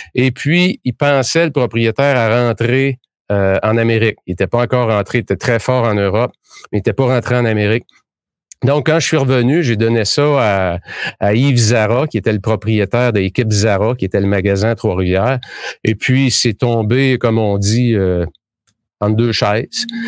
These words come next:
Et puis, quand j'ai vu que ça avancerait pas le dossier, ben, j'ai pris le téléphone, j'ai rappelé Monsieur McIntyre, le propriétaire en Nouvelle-Zélande. J'ai dit, « Écoute, moi, je suis prêt à prendre ta distribution. » Alors, j'ai commencé mon parcours d'entrepreneuriat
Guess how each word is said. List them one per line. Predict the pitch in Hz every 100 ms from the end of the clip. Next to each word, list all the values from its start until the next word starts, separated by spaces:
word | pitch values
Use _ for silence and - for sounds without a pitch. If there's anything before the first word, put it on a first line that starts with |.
| - - -
Et | 101 104
puis, | - 117
quand | 127
j'ai | 131 117
vu | 117 135
que |
ça | - 127
avancerait | 107 120 113 123
pas | 104 131
le | 123
dossier, | 113 101 90 139 165
ben, | 104 90
j'ai | 82 95
pris | -
le | 127
téléphone, | 127 110 95 - 127 -
j'ai | 90 92
rappelé | 92 - 113 120
Monsieur | 104 87 - 110
McIntyre, | 104 101 110 104 104 90 98 160
le | 165
propriétaire | - 95 - 95 90 123
en | 113
Nouvelle-Zélande. | 98 95 90 87 87 123 208 - - - -
J'ai | 92 95
dit, « | 101
Écoute, | 92 135 139 _ -
moi, | 113
je | 127
suis | -
prêt | - 117 127
à | 110
prendre | 95 117 110
ta | 101
distribution. » | 87 - - 107 117 - 107 113 - - - -
Alors, | 110 123
j'ai | 113 117
commencé | 151 151 135 110 - 160 165
mon | 151 104
parcours | - 110 - 147 143
d'entrepreneuriat | 110 101 104 98 107 110 107 92 95 117